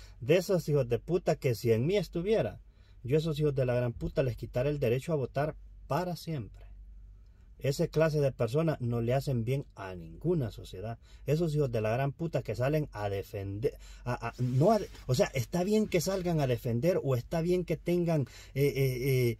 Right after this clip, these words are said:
que sean de izquierda, de derecha, de, de lambiscones de Nayib Bukele. No, no, ese no es el problema. Es, cada quien tiene ese derecho. Pero vayan a ver, n-, n-, no argumentan nada inteligente.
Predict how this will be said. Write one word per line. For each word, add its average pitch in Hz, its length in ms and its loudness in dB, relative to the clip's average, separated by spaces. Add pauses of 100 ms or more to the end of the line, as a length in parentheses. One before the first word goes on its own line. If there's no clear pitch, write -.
(240)
que 131 140 4
sean 170 300 6
de 143 100 6
izquierda, 175 680 4
de 135 140 4
derecha, 170 640 4
de, 147 140 2
de 127 680 -2 (160)
lambiscones 147 680 4
de 156 100 4
Nayib 165 200 4
Bukele. 165 420 4 (200)
No, 170 300 -4 (580)
no, 147 200 2
ese 202 200 2
no 202 60 -2
es 196 60 -2
el 190 80 -4
problema. 185 560 2
Es, 147 160 -2 (180)
cada 196 240 2
quien 190 220 -4
tiene 185 220 0
ese 170 160 0
derecho. 175 360 0 (400)
Pero 110 240 2
vayan 170 300 0
a 156 80 2
ver, 175 180 4
n-, 131 300 0
n-, 123 160 -4 (2000)
no 139 180 4
argumentan 185 800 4
nada 185 300 0
inteligente. 151 880 -4